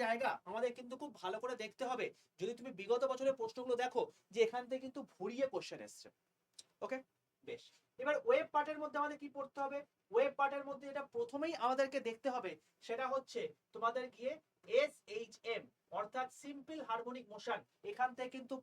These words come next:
প্রচুর পরিমাণে কোশ্চেন আসে, ঠিক আছে? আচ্ছা, দু নাম্বার হচ্ছে বিভিন্ন টাইপের ওয়েভের পার্টগুলো, অর্থাৎ মেকানিক্যাল ওয়েভ কাকে বলে, ট্রান্সভার্স ওয়েভ কাকে বলে,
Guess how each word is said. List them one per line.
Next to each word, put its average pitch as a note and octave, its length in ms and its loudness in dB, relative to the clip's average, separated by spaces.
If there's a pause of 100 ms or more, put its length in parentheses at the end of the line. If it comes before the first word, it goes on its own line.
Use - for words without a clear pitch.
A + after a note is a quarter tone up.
(120)
প্রচুর D4 320 2 (120)
পরিমাণে C4+ 340 0 (360)
কোশ্চেন A#3 320 4 (100)
আসে, D3 160 -8 (400)
ঠিক C4 180 2
আছে? C4+ 120 -2 (380)
আচ্ছা, - 200 -10 (120)
দু A#3+ 60 -14 (100)
নাম্বার D#4 320 2
হচ্ছে D#4 260 -4 (500)
বিভিন্ন D4+ 380 -6 (120)
টাইপের D4 400 0
ওয়েভের A#3 340 2 (100)
পার্টগুলো, G3+ 440 2 (300)
অর্থাৎ B3+ 240 -2 (120)
মেকানিক্যাল C4 420 -4
ওয়েভ C4 220 4
কাকে A#3 240 -2
বলে, A#3 140 0 (560)
ট্রান্সভার্স A#3 380 4
ওয়েভ C4 180 2
কাকে A3 240 2
বলে, A3+ 140 2